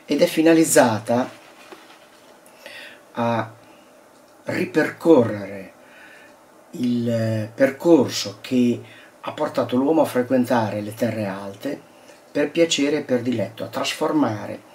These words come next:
lo spazio naturale della montagna in un luogo di ricreazione, in un luogo di svago, in un luogo di sport. Pensiamo per un attimo a come passavano il loro tempo libero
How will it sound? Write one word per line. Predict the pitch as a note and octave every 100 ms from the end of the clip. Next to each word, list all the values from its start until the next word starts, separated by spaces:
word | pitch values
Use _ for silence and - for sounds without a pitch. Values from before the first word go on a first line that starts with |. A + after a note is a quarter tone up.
| - -
lo | -
spazio | A2 - - C3+
naturale | C3 C3 C3 A#2+
della | A2 G#2
montagna | A2+ A2 A#2 A#2+ B2+ D#3+ - - - - - - -
in | - C3 C3 C3 B2+ A2+ -
un | - C3
luogo | B2+ C#3+ C#3
di | B2+ C3+
ricreazione, | B2+ C3+ C3 B2 D3 A#2 F#2 - - - - - -
in | B2
un | B2 B2
luogo | B2 A#2
di | G#2+
svago, | G#2 A#2 A#2 B2+ C#3+ - - - - - -
in | F3+
un | D#3+
luogo | B2 G#2+ G#2+
di | G#2
sport. | - - - - - - - - - - _ _ _ _ _ _ - - - - - - -
Pensiamo | - D#3+ G#3+ G#3+ -
per | C#3
un | E3
attimo | C3+ A#2+ D#3+ F3+ - - - - - _ _ _ _
a | -
come | - C3+ A#2 A2 G#2+ - - - _ _ -
passavano | - - D#3 B2+ A2 A2 G#2
il | G#2+
loro | C3+ C3
tempo | A#2+ B2+ B2 D#3+
libero | D#3+ C#3+ D3+ A3